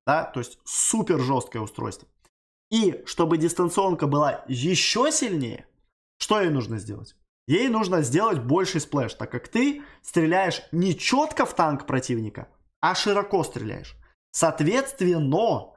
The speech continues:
это устройство должно быть очень жестким, прям нереально жестким.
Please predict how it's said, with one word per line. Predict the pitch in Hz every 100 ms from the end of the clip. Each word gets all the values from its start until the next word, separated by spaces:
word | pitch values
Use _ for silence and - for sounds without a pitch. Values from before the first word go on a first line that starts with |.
| _ _ -
это | - 226 202
устройство | 160 131 - 131 160 233 196 - - - _ _ -
должно | 135 139 240
быть | 214 147 - - _ -
очень | 277 269 240 202 160 - 123 113
жестким, | 98 85 - - - _ _ _
прям | 170 185 196 180
нереально | 180 226 240 240 226 196 151 131 120
жестким. | 110 139 208 - 135 104